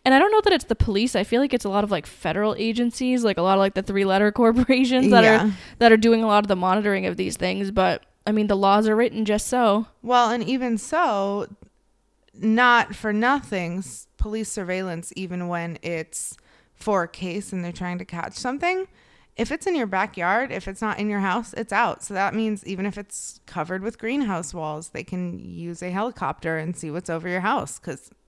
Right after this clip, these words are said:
Speaker 2: other people could, if they had that viewpoint, see what's over your house.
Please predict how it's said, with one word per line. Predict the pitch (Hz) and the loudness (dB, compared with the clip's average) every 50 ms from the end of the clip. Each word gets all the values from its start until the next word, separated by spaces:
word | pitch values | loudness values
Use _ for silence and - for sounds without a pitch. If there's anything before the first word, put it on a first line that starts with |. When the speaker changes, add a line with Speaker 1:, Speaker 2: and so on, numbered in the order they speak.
| _ | _
Speaker 2:
other | - 160 160 175 | -8 -6 -4 -4
people | 180 - 196 196 - - 196 | -4 -2 -4 -2 -2 -2 -4
could, | - _ - - 208 254 233 208 208 - - | -4 _ -2 2 4 4 4 4 0 -4 -4
if | - 170 160 - | -4 -4 -4 -2
they | - 160 | -4 -2
had | 170 170 160 175 175 | 0 2 0 2 2
that | 190 180 - | 2 0 2
viewpoint, | 180 214 269 - - 185 175 190 214 - - _ _ | 2 0 -2 0 0 0 0 0 0 -2 -4 _ _
see | - - - - 156 143 | -20 -14 -10 -8 -6 -4
what's | 143 180 190 - | -2 -2 -2 0
over | 208 202 202 226 | -2 -2 -2 -2
your | 220 220 233 | -2 0 2
house. | 240 311 381 - - - - - - | 2 2 2 0 -2 -4 -8 -12 -14